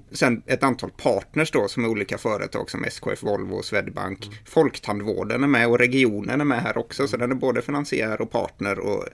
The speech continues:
Speaker 1: ja, en salig röra när man tittar på det. Och då, då undrar man ju lite då, som är, var ju framförallt folktandvården, man undrar hur den sticker in, men då fick vi höra att de har en liten monter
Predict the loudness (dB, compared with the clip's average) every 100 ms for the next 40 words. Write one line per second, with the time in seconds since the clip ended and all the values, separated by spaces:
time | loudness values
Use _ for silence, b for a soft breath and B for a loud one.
0 | _ -8 -8 -10 -18 -18 -20 -20 -20 B
1 | B B B -6 2 4 4 0 2 4
2 | 6 6 4 2 2 2 0 0 0 4
3 | 6 6 4 4 4 2 -4 B B 6
4 | 8 8 4 6 4 6 4 4 4 6
5 | 6 6 -4 2 4 4 2 2 2 4
6 | 2 2 -2 -2 0 -2 0 2 2 2
7 | 2 0 0 0 -2 -10 -20 -20 -6 -4
8 | -2 -4 0 0 0 -8 -10 -10 -10 -12
9 | -12 -8 -4 -2 -2 -2 0 0 -2 -2
10 | -2 -2 -6 -10 -12